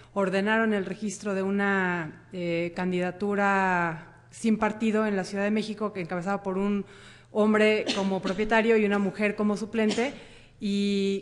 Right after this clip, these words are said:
que cuando vinieron aquí a impugnar esa candidatura en la sala regional, exactamente lo que decía el partido es, a ver, en la Ciudad de México ya está garantizada, eh, la integración paritaria del órgano, entonces si se permite la postulación de esta candidatura, a final de cuentas lo que va a implicar es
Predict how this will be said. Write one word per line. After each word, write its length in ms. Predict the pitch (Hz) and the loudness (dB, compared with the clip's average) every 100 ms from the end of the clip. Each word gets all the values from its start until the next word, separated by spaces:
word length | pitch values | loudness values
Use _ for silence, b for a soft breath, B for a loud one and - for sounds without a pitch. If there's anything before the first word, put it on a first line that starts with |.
| - | -6
que 100 | 208 | -2
cuando 240 | 208 196 | 0 0
vinieron 400 | 196 208 240 247 | 2 2 2 2
aquí 220 | 226 233 | 0 0
a 40 | 226 | 0
impugnar 640 | 220 214 185 214 226 214 | 0 -2 0 4 4 2
esa 280 | - 202 220 | -2 -4 -4
candidatura 760 | 220 214 208 208 208 226 208 208 | -2 0 0 -2 0 2 2 0
en 120 | 202 | 0
la 220 | 196 190 | 0 0
sala 260 | 190 208 208 | -2 -2 0
regional, 440 | 220 220 208 214 | -2 -2 -2 0
exactamente 580 | 208 214 208 208 202 202 | -2 -6 -4 -2 0 -2
lo 140 | 196 | -4
que 100 | 190 | -2
decía 220 | 180 175 208 | -4 -4 -4
el 80 | |
partido 400 | 202 208 - 202 | -2 -4 -2 -2
es, 180 | 202 196 | -2 -2
a 80 | 196 | -2
ver, 220 | 196 190 | -2 -2
en 80 | 180 | -4
la 80 | 180 | -6
Ciudad 180 | 214 220 | -4 0
de 60 | |
México 500 | 240 233 220 226 277 B B B B | 0 -2 -2 -2 -2 B B B B
ya 100 | 202 | 0
está 300 | 214 - 254 | 0 0 0
garantizada, 920 | 262 240 220 208 - 220 214 220 254 B B B B - - | 2 2 0 -6 -2 0 2 2 0 B B B B -16 -6
eh, 320 | 190 185 185 | -2 0 0
la 100 | 190 | 2
integración 680 | 196 190 196 185 180 254 240 | 2 2 0 -2 2 4 4
paritaria 440 | 226 185 190 190 | 4 0 0 0
del 160 | 190 185 | 2 2
órgano, 260 | 185 170 170 | 0 -2 -4
entonces 400 | 170 208 233 220 | -4 -6 -6 -6
si 140 | 196 | -6
se 140 | 196 | -8
permite 500 | - 180 208 262 247 | -4 -2 0 0 0
la 100 | 202 | -2
postulación 480 | 196 185 185 180 208 | -2 -4 -4 -4 -4
de 60 | 214 | -4
esta 140 | 214 | -4
candidatura, 560 | 240 226 208 202 214 226 | -2 0 0 -2 -2 -2
a 20 | |
final 240 | 208 196 | -4 -6
de 60 | 214 | -4
cuentas 240 | 208 202 220 | -6 -6 -8
lo 100 | 202 | -6
que 60 | |
va 60 | 190 | -6
a 20 | |
implicar 480 | 185 214 208 208 - | -6 -4 0 -2 -2
es 300 | 190 214 226 | -4 -4 -6